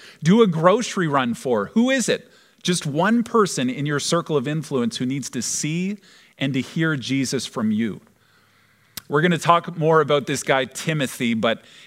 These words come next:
as we do, I wanna give you three things about leadership. So here's the first one.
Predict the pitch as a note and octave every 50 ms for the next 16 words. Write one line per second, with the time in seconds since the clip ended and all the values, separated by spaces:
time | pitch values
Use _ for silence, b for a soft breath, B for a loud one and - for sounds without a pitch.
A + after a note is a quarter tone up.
0 | B - - D3 F3+ E3 D#3+ E3+ F#3+ F3 D3+ D#3+ F#3 F#3 E3+ F3+ F3+ - C3 C3
1 | D#3 E3+ F3 F3+ F3 F3 D#3+ D3 E3 D3+ D#3 C#3 - - - D3 D#3+ D#3+ E3 D3+
2 | - - D#3 D3+ C#3+ A#2+ C3 B2 C3 B2+ B2+ A#2+ B2+ B2 C3 C3 A#2 G#2+ G2 -
3 | - G2 - - _ _ _ - - - B2+ A#2 B2 D3 D#3+ D3 - C#3 - -
4 | C#3+ C#3+ C3 - D3+ B2+ A#2 G2+ - -